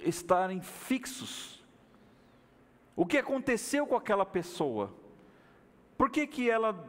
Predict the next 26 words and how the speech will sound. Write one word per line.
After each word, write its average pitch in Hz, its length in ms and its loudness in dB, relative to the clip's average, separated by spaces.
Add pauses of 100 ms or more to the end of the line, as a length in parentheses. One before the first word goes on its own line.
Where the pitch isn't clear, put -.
(100)
repentinamente 233 880 0
abandonou 208 600 2
a 190 40 0
sua 180 240 2
fé 185 220 0
e 190 40 2
a 190 60 0
sua 180 160 -4
esperança 175 760 0 (420)
e 156 80 4
passou 175 460 0
a 160 40 0
viver 156 340 -2
uma 151 180 -2
vida 156 460 -2
desesperançada, 135 1400 -2 (1080)
incrédula, 143 920 -2 (1200)
em 139 140 -2
todos 170 340 0
os 151 80 -10
sentidos? 120 840 -6 (1400)
Irmãos, 143 460 -2
talvez 139 400 -2
a 139 60 0
razão 131 300 -2
principal 120 800 -4